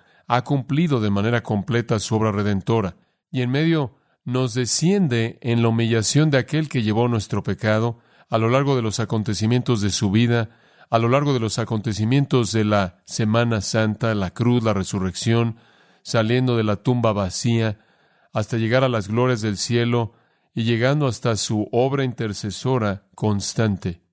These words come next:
Es la historia constante del Mesías que se toca aquí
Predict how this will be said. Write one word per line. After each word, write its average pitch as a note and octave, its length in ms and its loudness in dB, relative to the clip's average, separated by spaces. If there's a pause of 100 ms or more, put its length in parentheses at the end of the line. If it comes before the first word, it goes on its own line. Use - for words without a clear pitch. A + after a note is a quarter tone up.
(440)
Es D#3+ 200 -2
la D#3 420 0 (200)
historia D3+ 480 -2
constante C3 800 0
del G#2+ 180 0
Mesías G#2 1000 0
que A2 120 -2
se G#2 160 0
toca A#2+ 340 0
aquí A#2+ 500 0